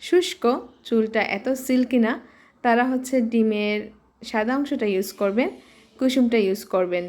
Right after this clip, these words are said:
না। তো এই তো দেখতে পাচ্ছেন আমি লেবুর রসটা ইউজ করছি। এটা খুবই উপকারী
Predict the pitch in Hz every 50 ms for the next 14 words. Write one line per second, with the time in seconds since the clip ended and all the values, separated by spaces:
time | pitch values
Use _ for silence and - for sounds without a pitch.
0 | 190 190 190 208 208 - _ _ _ _ _ _ _ _ _ _ _ _ _ _
1 | _ 285 269 262 - 240 247 277 277 - 330 320 269 277 254 254 254 277 262 262
2 | 254 240 233 233 - - 254 233 220 220 226 220 214 208 208 208 214 208 208 208
3 | 214 220 - 220 208 202 202 208 208 - - - 214 202 202 - - - 262 247
4 | - 202 196 202 - 208 208 208 - - - 262 254 240 226 240 240 240 254 247
5 | - - - - - _ _ _ _ _ _ 233 226 226 240 240 233 233 233 226
6 | 240 247